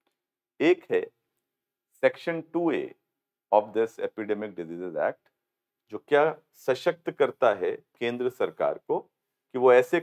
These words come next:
कदम उठा सके जो इस महामारी को रोकने के लिए जरूरी हो।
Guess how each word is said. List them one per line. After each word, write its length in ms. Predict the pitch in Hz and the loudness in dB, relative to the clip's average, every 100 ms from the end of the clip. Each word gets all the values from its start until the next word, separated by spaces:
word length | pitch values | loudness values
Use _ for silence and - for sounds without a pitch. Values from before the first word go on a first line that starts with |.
| - | 2
कदम 300 | 117 131 127 | 2 2 0
उठा 260 | 107 92 85 | -4 -2 -4
सके 420 | - - 117 143 _ _ _ _ | -4 -6 -6 -8 _ _ _ _
जो 380 | 135 165 - - _ 117 | 2 2 0 -12 _ -6
इस 380 | 113 - _ _ _ - | -6 -6 _ _ _ -4
महामारी 500 | 110 120 127 120 131 | 0 2 4 4 2
को 160 | 123 113 | -2 -2
रोकने 360 | 101 92 107 | -2 -4 -10
के 120 | - 98 | -8 -6
लिए 140 | 95 | -6
जरूरी 400 | 82 82 90 117 | -6 -8 -8 -10
हो। 220 | 113 165 | -14 -20